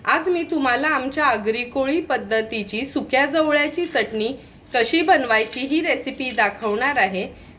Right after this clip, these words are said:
त्यासाठी हा व्हिडिओ तुम्ही शेवटपर्यंत बघा आणि माझ्या चॅनलला like, share and subscribe करा.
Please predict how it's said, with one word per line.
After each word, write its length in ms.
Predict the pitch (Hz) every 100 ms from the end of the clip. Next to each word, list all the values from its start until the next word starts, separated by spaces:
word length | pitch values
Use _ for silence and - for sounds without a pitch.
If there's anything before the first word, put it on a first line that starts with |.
| -
त्यासाठी 540 | 294 370 370 311 294 311
हा 200 | 285 311
व्हिडिओ 380 | 330 247 247 240
तुम्ही 240 | 262 240 311
शेवटपर्यंत 840 | 269 202 196 196 220 214 226 240
बघा 400 | 349 277 208 220 302 - - -
आणि 180 | 254 320
माझ्या 440 | 320 233 214 320
चॅनलला 600 | 370 277 240 226 226 226 349 320 226
like, 360 | 208 311 -
share 400 | - - 220 202 214
and 140 | 294 330
subscribe 580 | 370 - - 311 262 269 -
करा. 300 | 214 202